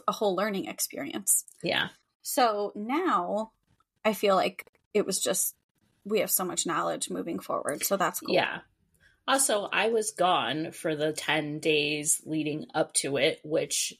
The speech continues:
Speaker 2: scheduling wise, I don't think we would do again in the future, just because there's so much that I could have taken off your plate in those last ten days, you know, if we both had been around to be able to do that stuff,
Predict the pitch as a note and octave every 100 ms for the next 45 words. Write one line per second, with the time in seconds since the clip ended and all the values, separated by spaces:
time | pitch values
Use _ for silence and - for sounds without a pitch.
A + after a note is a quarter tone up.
0 | _ - - E3 E3 D3+ D3 D3 C3+ D3
1 | E3 - E3+ D3+ C3 - D3 D#3+ C#3+ C#3
2 | B2 C#3 - B2+ A#2+ C3 - C3+ A#2+ -
3 | A2+ G#2+ - A#2+ C3+ F#3 - G3+ G3+ D3+
4 | D3 D3+ D#3 - - - - _ _ G3+
5 | F#3+ - A3 G#3 F3 - F3 - D3+ D#3+
6 | E3 E3 F3+ D3 D#3+ C#3 - D3 D3 C3+
7 | F3+ D#3 - D#3 D3 D3+ D3+ C3+ C3+ -
8 | D3 C3+ G#3 G#3+ E3+ E3 D#3 D3+ D3+ D#3
9 | D3+ D3 D3 - C3+ C#3+ D3+ C#3 C#3 D#3+
10 | D3 C#3+ C#3 C#3 D#3 - C#3+ A#2+ C#3 D#3
11 | A#2+ D3 D3 C#3 - C#3 A#2+